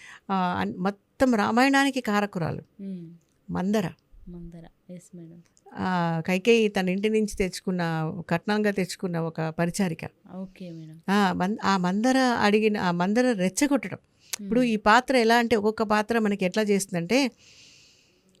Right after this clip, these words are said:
Speaker 1: ఆ, భారతంలో, ఆ, రామాయణంలో ఏ పా-, స్త్రీ పాత్ర తీసుకున్నా ఆ
Speaker 2: మ్మ్.
Speaker 1: పాత్ర ఈ, ఈ రోజు సమాజానికి
Speaker 2: మ్మ్.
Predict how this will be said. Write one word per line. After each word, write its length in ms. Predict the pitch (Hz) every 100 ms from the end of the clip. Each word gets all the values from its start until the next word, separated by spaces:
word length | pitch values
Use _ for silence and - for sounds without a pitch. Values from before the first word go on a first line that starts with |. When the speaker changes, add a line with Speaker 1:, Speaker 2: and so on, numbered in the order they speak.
| _ _ _ - -
Speaker 1:
ఆ, 280 | 175 160 160
భారతంలో, 920 | 165 170 208 254 254 233 226 208 208 226
ఆ, 280 | 180 170 170
రామాయణంలో 560 | 185 208 208 190 185
ఏ 160 | 185 214
పా-, 340 | 214 185 185
స్త్రీ 280 | 175 - 220
పాత్ర 360 | 226 202 190 180
తీసుకున్నా 640 | 180 - 180 190 247 233 - 202
ఆ 160 | 190 196
Speaker 2:
మ్మ్. 140 | 196
Speaker 1:
పాత్ర 600 | 208 226 - 269 254 320 - _ _ _ _ -
ఈ, 100 | 240 - -
ఈ 200 | 247 285
రోజు 280 | 294 311 285
సమాజానికి 640 | 254 196 160 156 151 190 -
Speaker 2:
మ్మ్. 340 | 208 196 170